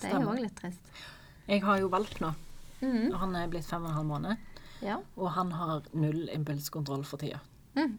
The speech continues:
Speaker 1: herlig.
Speaker 2: Og han har nå nettopp, akkurat som han har utvidet, eh, oppfattelsen nærmest av hva som er rundt han. Eh, altså horisonten hans er bare blitt litt utvidet.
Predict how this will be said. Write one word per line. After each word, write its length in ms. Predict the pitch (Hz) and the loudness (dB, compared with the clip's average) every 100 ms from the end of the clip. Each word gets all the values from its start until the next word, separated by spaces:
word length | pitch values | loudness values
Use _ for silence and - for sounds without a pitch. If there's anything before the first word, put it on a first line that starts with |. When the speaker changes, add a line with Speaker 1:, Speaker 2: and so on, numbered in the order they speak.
| - | -2
Speaker 1:
herlig. 240 | 190 190 | 0 2
Speaker 2:
Og 180 | 190 190 | 6 6
han 280 | 180 190 196 | 6 4 4
har 100 | 190 | 4
nå 200 | 185 202 | 6 4
nettopp, 280 | 156 - 202 | 4 2 2
akkurat 200 | 190 196 | 2 0
som 120 | 202 | -2
han 100 | 185 | -2
har 60 | - | -2
utvidet, 560 | 190 214 - 247 170 160 - - - - - - | 0 0 0 -2 0 -4 -10 -20 -20 -20 -20 -14
eh, 360 | - 165 165 160 - - - - - | -8 -6 -4 -6 -10 -16 -20 -16 -14
oppfattelsen 680 | - - 294 302 - - 156 | -14 -2 -2 -2 -10 -6 -2
nærmest 280 | 143 160 165 | -2 -4 -6
av 60 | |
hva 120 | 160 160 | -6 -4
som 140 | 160 | -2
er 220 | 147 143 | -2 -2
rundt 300 | 147 160 - | -4 -6 -4
han. 180 | 247 294 - - - - - - - | -4 -4 -8 -20 -20 -20 -20 -20 -6
Eh, 180 | 160 147 - | -4 -4 -4
altså 180 | 151 143 | -4 -2
horisonten 640 | 165 165 - 196 - 220 | -2 -2 -2 -4 -2 -2
hans 180 | 160 156 | -2 -2
er 40 | |
bare 240 | 147 143 | -2 -2
blitt 260 | 156 151 - | -2 -4 -2
litt 220 | 170 165 | -2 0
utvidet. 400 | - 160 214 294 | 0 2 2 0